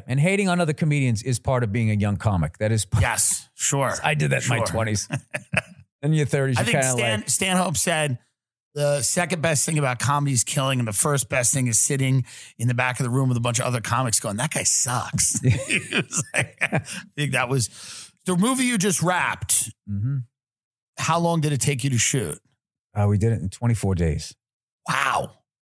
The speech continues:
Speaker 1: Yeah.
Speaker 2: And you did it all in one location?
Speaker 1: Well, we did it out here in L A.
Speaker 2: Okay.
Speaker 1: So, 'cause everybody involved, um, with getting the thing going, you know, was married and had kids and that type of thing. So it's just like,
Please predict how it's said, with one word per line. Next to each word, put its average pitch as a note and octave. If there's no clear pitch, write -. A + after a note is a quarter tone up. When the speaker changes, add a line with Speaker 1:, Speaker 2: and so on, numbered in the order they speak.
Speaker 1:
Yeah. D#2
Speaker 2:
And B2
you C3+
did C#3
it D3
all C#3+
in C#3
one C#3
location? C#3+
Speaker 1:
Well, A2+
we G#2+
did G#2+
it G#2
out G2
here F#2+
in F2
L E2+
A. C#2
Speaker 2:
Okay. G#2+
Speaker 1:
So, E2
'cause F2+
everybody F#2
involved, F2+
um, D#2+
with F2+
getting G2
the F#2+
thing F#2+
going, E2+
you F2+
know, E2
was E2+
married F2+
and F2
had E2+
kids F2+
and F2
that E2+
type D#2+
of D#2
thing. D#2
So E2
it's -
just F2
like, E2